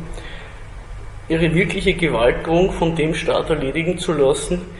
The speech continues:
gegen den sich dieses ganze E-U-Projekt richtet. Die E U wollte die U S A niederkonkurrieren,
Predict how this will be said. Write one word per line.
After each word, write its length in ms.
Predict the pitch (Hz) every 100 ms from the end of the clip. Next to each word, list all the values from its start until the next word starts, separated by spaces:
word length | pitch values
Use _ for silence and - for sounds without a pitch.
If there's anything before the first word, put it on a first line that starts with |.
| - -
gegen 380 | 170 190 196 -
den 420 | 147 160 180 170
sich 240 | - 170
dieses 320 | - 165 165
ganze 320 | 147 143 - 147
E-U-Projekt 760 | 147 165 165 - 143 135 -
richtet. 420 | 156 202 - - - - - - - - - - - - - - - - - - - - - - - - - - - -
Die 180 | 156
E 40 | 170
U 180 | 190 190
wollte 280 | 170 170
die 220 | 175 175 151
U 120 | 175
S 160 | 180
A 100 | 156
niederkonkurrieren, 1080 | 156 185 208 - 156 143 - 139 135 151 196